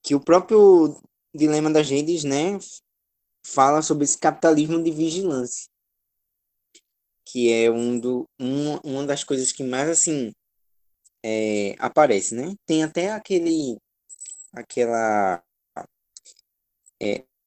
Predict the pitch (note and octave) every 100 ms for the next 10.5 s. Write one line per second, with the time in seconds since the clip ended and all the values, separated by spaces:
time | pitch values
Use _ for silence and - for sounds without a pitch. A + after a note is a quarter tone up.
0 | - G#2+ - C3 D#3 C#3+ C#3 C3+ C3+ -
1 | C#3+ C3+ B2+ A#2+ - C3+ D#3 B2+ C3 C3
2 | A#2 B2 B2 B2+ A#2 A#2+ A#2 - A#2+ A2
3 | - B2 A#2+ C#3 C#3 C3+ C#3 - B2+ C3
4 | C3 B2 C3 D#3 C3+ A#2+ - A2 A2+ F3
5 | _ _ _ _ - - _ - F3 F#3+
6 | G3 G3+ D3 F3 - C#3+ D#3+ G3+ - B2
7 | A#2 A2 G2+ - _ _ _ _ _ _
8 | _ _ _ _ _ _ B2+ B2+ D#3+ D#3+
9 | F3+ E3+ C#3 C#3+ D#3+ D#3 - C#3+ - C#3+
10 | C3+ F3 C#3 C3+